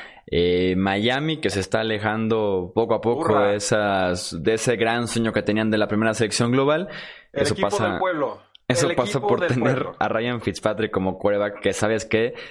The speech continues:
Speaker 1: te va a ganar uno de esos partidos. O sea, era obvio que iba a pasar con Ryan Fitzpatrick contra unos Colts que no contaron con Jacoby Brissett por lesión de rodilla y que Ryan Hoyer lanzó tres intercepciones.
Speaker 2: Eh,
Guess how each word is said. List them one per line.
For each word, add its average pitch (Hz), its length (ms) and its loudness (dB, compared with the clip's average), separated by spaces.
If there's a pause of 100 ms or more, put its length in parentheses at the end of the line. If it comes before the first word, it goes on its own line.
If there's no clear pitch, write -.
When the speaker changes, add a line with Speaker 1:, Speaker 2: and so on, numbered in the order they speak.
(140)
Speaker 1:
te 139 100 0
va 139 60 2
a 147 60 -2
ganar 170 240 0
uno 175 220 2
de 170 40 0
esos 170 220 -2
partidos. 160 580 0
O 101 80 2
sea, 113 400 2
era 131 220 2
obvio 131 160 0
que - 100 -2
iba 131 80 4
a 127 60 -6
pasar 117 240 0
con 117 160 0
Ryan 117 240 0
Fitzpatrick 139 600 -2 (380)
contra 101 260 0
unos 113 240 0
Colts 123 300 0
que 107 100 -2
no 104 120 0
contaron 107 480 0
con 104 180 0
Jacoby 101 280 2
Brissett 98 260 0
por 98 100 2
lesión 95 180 2
de 101 100 2
rodilla 147 460 2 (220)
y 107 160 0
que 113 100 2
Ryan 104 280 2
Hoyer 104 260 2
lanzó 98 500 0
tres 113 360 -4
intercepciones. 92 920 -4 (680)
Speaker 2:
Eh, 120 100 -2